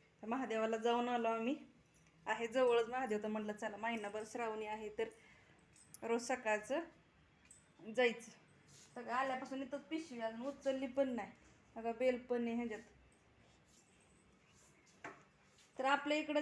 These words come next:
तीनच, अं, पान असं का नाही बेलाला, तर ह्याला पाच आहे. तुम्हाला दाखवते आम्ही,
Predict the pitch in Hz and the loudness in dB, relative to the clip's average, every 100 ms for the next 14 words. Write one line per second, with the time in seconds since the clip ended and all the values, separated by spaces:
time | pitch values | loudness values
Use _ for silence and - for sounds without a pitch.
0 | 285 330 330 320 320 349 330 285 262 247 | 0 2 4 6 4 2 4 4 4 4
1 | 240 240 - - - - 302 262 262 247 | 2 -2 -14 -20 -10 -2 0 0 -2 -6
2 | 240 226 220 254 226 214 214 - - - | -8 -6 0 0 2 -4 -6 -16 -20 -20
3 | - - - - 247 254 247 247 294 285 | -20 -20 -20 -12 -4 -2 -2 0 4 4
4 | 285 247 240 226 220 240 240 247 240 240 | 2 -4 -4 -6 -4 -4 -4 -6 -8 -6
5 | 269 294 262 | -6 -6 -6